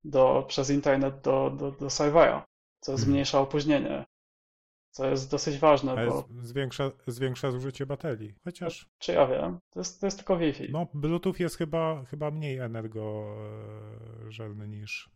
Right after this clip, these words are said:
Speaker 3: mm, niż Wi-Fi.
Speaker 1: No, wątpię, żebyś grał na tyle długo, żeby ci się wyczerpał.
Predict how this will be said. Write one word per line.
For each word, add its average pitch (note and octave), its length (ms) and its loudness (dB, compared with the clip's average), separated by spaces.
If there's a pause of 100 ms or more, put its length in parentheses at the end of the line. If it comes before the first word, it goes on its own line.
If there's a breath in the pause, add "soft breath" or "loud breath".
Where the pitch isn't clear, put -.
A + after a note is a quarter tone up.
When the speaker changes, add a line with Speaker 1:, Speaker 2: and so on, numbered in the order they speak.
(140)
Speaker 3:
mm, A2 480 -8
niż G#2+ 200 -4
Wi-Fi. G#2 320 -8
Speaker 1:
No, C#3 180 -2 (180)
wątpię, F3+ 440 4
żebyś E3 240 -2
grał D3+ 220 6
na D#3 100 6
tyle D#3 240 4
długo, C#3+ 380 2
żeby C#3 260 -2
ci - 100 -6
się C#3 140 0
wyczerpał. C3 600 0